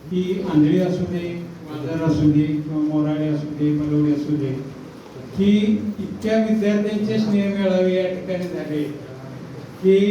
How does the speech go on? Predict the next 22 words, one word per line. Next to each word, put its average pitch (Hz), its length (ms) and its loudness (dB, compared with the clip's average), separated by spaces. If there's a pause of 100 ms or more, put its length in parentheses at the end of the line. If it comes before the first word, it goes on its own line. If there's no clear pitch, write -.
(640)
मी 190 300 0
माझ्या 196 340 0
घरात, 190 480 0
अ, 190 340 4
सकाळी 185 840 2
म्हणलं, 170 460 -4
"मी 165 160 -6
जाणार 160 360 -4
आहे 160 120 -2
आंधळीला." 147 460 2 (680)
माझ्या 143 240 -10 (100)
विद्यार्थ्यांनी 143 460 4
मला 147 240 8
बोलवलं, 147 340 2 (760)
मला 147 180 -4
खूप - 360 6
आनंद 160 300 2
झाला. 143 280 -6 (800)
आणि 185 380 6
त्यावेळेला 208 300 4
ती 220 180 0
म्हणली, 220 280 0